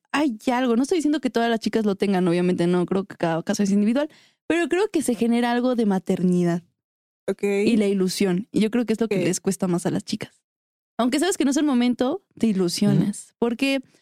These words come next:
Speaker 1: pues, puedes ver un mini tú o
Speaker 3: Mm.
Speaker 1: con la pareja que tienes, ¿no? Digo, y
Speaker 3: Sí.
Speaker 1: también depende de cada caso, porque hay temas de
Speaker 3: Sí.
Speaker 1: hay
Speaker 2: Sí,
Speaker 1: temas,
Speaker 2: sí.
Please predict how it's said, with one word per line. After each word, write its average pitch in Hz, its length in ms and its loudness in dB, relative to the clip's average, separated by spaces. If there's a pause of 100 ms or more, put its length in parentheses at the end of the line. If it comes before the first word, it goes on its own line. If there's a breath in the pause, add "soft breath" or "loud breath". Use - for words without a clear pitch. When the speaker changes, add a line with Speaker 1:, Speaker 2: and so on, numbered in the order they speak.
(360 soft breath)
Speaker 1:
pues, 427 240 0
puedes 466 220 0
ver 370 140 2
un 370 100 2
mini 254 240 2
tú 233 320 2
o 220 160 2
Speaker 3:
Mm. - 20 -2
Speaker 1:
con 208 80 0
la 202 80 0
pareja 214 260 0
que 208 120 -2
tienes, 190 400 2
¿no? 190 60 2
Digo, 254 220 4
y 262 60 4
Speaker 3:
Sí. - 60 0
Speaker 1:
también 311 260 2
depende 339 340 0
de 240 160 0
cada 170 360 0
caso, 196 320 0
porque 185 220 -2
hay 180 180 0 (100)
temas 190 320 0
de 165 240 0 (960)
Speaker 3:
Sí. - 160 -6
Speaker 1:
hay 202 260 2
Speaker 2:
Sí, 208 80 0
Speaker 1:
temas, 165 280 2
Speaker 2:
sí. - 180 -4